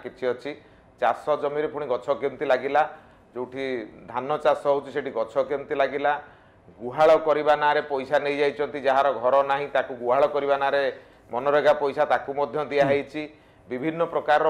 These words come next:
Speaker 1: ପୋଖରୀ ଖୋଳା ହେଇଛି, କିନ୍ତୁ ପ୍ରକୃତରେ ଯାଇକି ଦେଖିଲା ବେଳକୁ ସେଠି ପୋଖରୀ ନାହିଁ।
Speaker 2: ହୁଁ।
Speaker 1: ସବୁ ପ୍ରକାରର ଆଠଗଡ଼ର ଗୋଟେ ବିଷୟ ମୁଁ ଆପଣଙ୍କୁ ଦେଖେଇଥିଲି, ପୋଖରୀ ଖୋଳା ଦେଖେଇଥିଲି,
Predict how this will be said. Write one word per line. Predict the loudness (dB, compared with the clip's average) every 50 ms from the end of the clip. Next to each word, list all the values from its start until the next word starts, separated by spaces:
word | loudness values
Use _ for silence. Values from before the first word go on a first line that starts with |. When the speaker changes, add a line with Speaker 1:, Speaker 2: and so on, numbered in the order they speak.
| 0 0
Speaker 1:
ପୋଖରୀ | -4 -6 -6 -2 -2 -2 -2
ଖୋଳା | 0 2 4 6 8 8
ହେଇଛି, | 6 4 2 -4
କିନ୍ତୁ | -8 -8 -8 -8
ପ୍ରକୃତରେ | -2 -2 -2 -2 -2 -8 -4 -2 -2 0
ଯାଇକି | 2 0 0 0 -2
ଦେଖିଲା | -6 -6 -4 0 2 2
ବେଳକୁ | 2 2 -2
ସେଠି | -6 -6 -8
ପୋଖରୀ | -8 -8 -10 -10 -6 -2 -2 0 0 0
ନାହିଁ। | 2 0 0 0 0 -6 -8 -8 -12 -18 -16 -10 -10
Speaker 2:
ହୁଁ। | -10 -10 -10 -6
Speaker 1:
ସବୁ | -2 -2 -2 0 0 -4
ପ୍ରକାରର | 0 0 -2 0 4 4 4 6 6 6 6 6 6 4
ଆଠଗଡ଼ର | 2 4 2 4 4 6 6 6 4
ଗୋଟେ | 4 4 2 2
ବିଷୟ | 2 2 0 0 0 2
ମୁଁ | 2
ଆପଣଙ୍କୁ | 0 0 0 -2 -4 -2
ଦେଖେଇଥିଲି, | -2 -2 -2 -2 -4 -4 -4 -6
ପୋଖରୀ | -6 -6 -4 -2 0 -2 0
ଖୋଳା | 2 4 4 4
ଦେଖେଇଥିଲି, | 2 2 -2 -2 -4 -4 -4 -4 -4 -2 -4